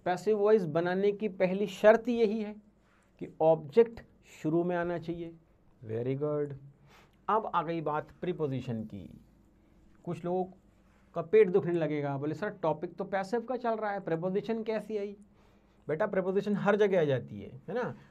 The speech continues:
तो यदि सेंटेंस में प्रीपोजिशन हो <coughs> तो प्रीपोजिशन के पहले वाले पार्ट का ही पैसिव बनता है।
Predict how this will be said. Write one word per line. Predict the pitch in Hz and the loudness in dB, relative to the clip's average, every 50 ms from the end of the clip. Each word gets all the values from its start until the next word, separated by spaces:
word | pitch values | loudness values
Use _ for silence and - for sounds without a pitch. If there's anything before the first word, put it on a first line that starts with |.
| - - | -10 -6
तो | 147 | -2
यदि | 143 170 170 226 240 | 0 0 0 0 0
सेंटेंस | 233 220 214 208 202 214 214 214 208 208 | 0 -2 -2 -2 -2 -2 -2 -2 -2 -2
में | 233 240 233 233 | -4 -4 -4 -4
प्रीपोजिशन | - 202 185 175 190 196 208 208 208 220 214 | -4 -4 -4 -2 0 0 2 2 2 0 0
हो | 170 - - 185 214 208 151 - - - - - _ - - - - _ _ - _ - | 0 0 4 6 6 6 6 2 -2 -8 -18 -20 _ -20 -20 -20 -20 _ _ -4 _ 6
<coughs> | - 698 539 - - - _ _ _ - | 6 6 6 4 -4 -16 _ _ _ -2
तो | 220 220 | -2 -2
प्रीपोजिशन | 214 208 196 185 196 208 208 208 208 226 233 | 0 0 -2 0 0 0 0 2 0 0 -2
के | 233 240 | -2 -4
पहले | 233 - 202 170 180 196 214 214 | -4 -4 -2 -2 0 0 0 0
वाले | 208 202 202 202 | 0 0 0 0
पार्ट | 208 208 190 190 190 180 | 0 0 -2 -4 -4 -4
का | 185 196 | -2 0
ही | 196 202 208 | 2 2 2
पैसिव | 208 185 160 156 - 196 | 2 0 -4 -4 -4 -4
बनता | 196 196 165 131 - | -4 -4 -4 -4 -6
है। | - - - | -8 -12 -12